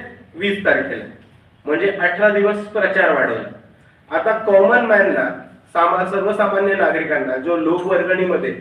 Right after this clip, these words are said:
किंवा लोकांच्या मदतीने एक निवडणूक लढायचा प्रयत्न करतोय, त्याला अठरा दिवस हा कॅम्पेन पिरियड बीजेपीच्या यंत्रणेच्या विरुद्ध किंवा काँग्रेसच्या यंत्रणेच्या विरुद्ध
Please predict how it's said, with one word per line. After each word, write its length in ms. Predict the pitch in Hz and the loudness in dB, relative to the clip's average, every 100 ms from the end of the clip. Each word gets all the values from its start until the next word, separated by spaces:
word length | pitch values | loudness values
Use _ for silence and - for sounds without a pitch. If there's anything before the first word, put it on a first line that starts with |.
| - - _ _ - | -16 -20 _ _ -8
किंवा 240 | 175 196 | 0 2
लोकांच्या 500 | 190 175 190 196 208 | 2 2 -2 0 0
मदतीने 760 | 196 175 180 180 160 143 143 - - 170 | 2 0 0 -2 -6 -6 -10 -18 -10 -8
एक 100 | 190 | -4
निवडणूक 480 | 175 175 185 202 196 | -2 -2 -2 -2 0
लढायचा 400 | 170 165 170 196 | 0 2 0 -2
प्रयत्न 340 | 175 170 175 | -2 -4 -4
करतोय, 340 | - 151 - - - - - | -6 -8 -10 -16 -20 -20 -6
त्याला 200 | 147 214 | 2 2
अठरा 420 | - - - 220 | 2 0 -2 0
दिवस 340 | 226 214 226 220 | 0 2 -2 -2
हा 80 | 214 | -6
कॅम्पेन 480 | 202 180 190 214 | -4 -4 -2 -2
पिरियड 380 | 208 196 208 214 | -2 -2 0 -2
बीजेपीच्या 580 | 175 170 196 196 196 214 | -4 0 0 0 0 0
यंत्रणेच्या 600 | 196 - 196 196 190 196 | 0 -2 -2 -2 -2 -2
विरुद्ध 300 | 170 160 143 | -4 -4 -6
किंवा 300 | 143 180 190 | -6 -4 -2
काँग्रेसच्या 500 | 175 175 208 - 214 | 0 0 0 0 0
यंत्रणेच्या 600 | 196 185 196 196 202 196 | 0 -2 -4 -2 0 0
विरुद्ध 300 | 180 165 | -2 -4